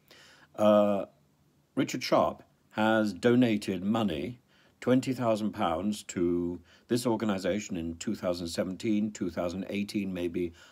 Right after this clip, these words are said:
after that. This organisation was deeply critical of the B B C's coverage of Brexit and also promotes the idea of the privatisation of Brexit. Now,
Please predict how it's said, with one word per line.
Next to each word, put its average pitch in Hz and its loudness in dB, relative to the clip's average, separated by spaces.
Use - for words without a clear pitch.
after 90 -2
that. 69 -6
This 151 0
organisation 143 4
was 107 6
deeply 127 2
critical 110 -4
of 80 -6
the 90 -6
B 110 0
B 101 0
C's 90 -2
coverage 80 -6
of 85 -6
Brexit - -4
and 110 4
also 127 2
promotes 92 -2
the 104 0
idea 95 0
of 104 4
the 110 2
privatisation 123 -2
of 82 -2
Brexit. - 0
Now, 139 4